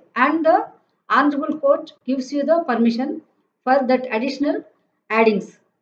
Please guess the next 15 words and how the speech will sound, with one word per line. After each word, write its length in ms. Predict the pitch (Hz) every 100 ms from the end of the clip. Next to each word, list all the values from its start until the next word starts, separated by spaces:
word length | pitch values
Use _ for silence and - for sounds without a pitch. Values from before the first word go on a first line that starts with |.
| _ _ _ _ _ _ _ _ _ _ _ _ _ _ - 190
The 180 | 185 208
act 360 | 226 285 -
is 380 | 285 269 233 - - _ _ _ _ - 196
dynamic 480 | 220 262 294 294 311
in 140 | 262
nature. 520 | 233 233 233 175 - - _ _ _ _ _ _ _ _ _ _ _
It 180 | 233 -
is 220 | 311 262
why 400 | 247 240 240 - - _ _ _ _ _ _
it 160 | - 233
will 220 | 247 254 -
evolve 680 | 226 262 302 330 311 - - _ -
with 260 | 233 -
the 140 | 262 -
time. 540 | 233 214 196 170 -